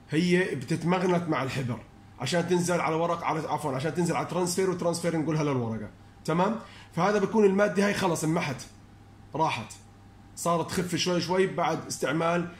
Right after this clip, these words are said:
بشكل كبير. طبعًا يا اخوان هذه بتتم معك في استعمال الأحبار التجارية، المشاكل هذه كلها بس باستخدام ال-، الأحبار التجارية. طبعًا الأحبار التجارية بدك يعني نحكي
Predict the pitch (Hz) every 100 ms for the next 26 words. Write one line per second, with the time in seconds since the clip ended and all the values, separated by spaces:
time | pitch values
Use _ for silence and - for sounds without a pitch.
0 | - - 170 156 143 143 202 180 196 190
1 | 190 214 - - - 170 185 180 175 208
2 | 196 190 196 208 208 - - - 175 190
3 | 190 190 - 151 175 180 175 165 127 135
4 | 165 165 - 156 165 160 135 95 - -
5 | - - - - - - - - - -
6 | - - - - - 151 160 190 175 175
7 | 170 170 185 175 185 175 202 - - 156
8 | 160 180 139 175 175 170 - 151 151 131
9 | 156 151 143 147 160 185 180 214 - -
10 | - 143 202 202 180 196 214 196 175 196
11 | 185 - 147 - - 151 151 180 160 202
12 | 202